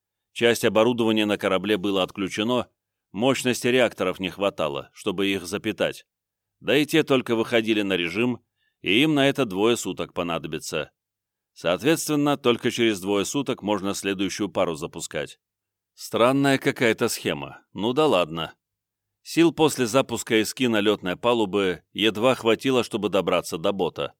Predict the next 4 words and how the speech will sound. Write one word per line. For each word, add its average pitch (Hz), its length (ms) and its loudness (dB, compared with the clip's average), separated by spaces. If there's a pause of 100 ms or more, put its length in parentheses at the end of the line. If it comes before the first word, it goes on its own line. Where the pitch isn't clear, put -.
(400)
Совсем 127 520 0
осоловел 104 540 2
от 92 140 -4
усталости. 80 720 -4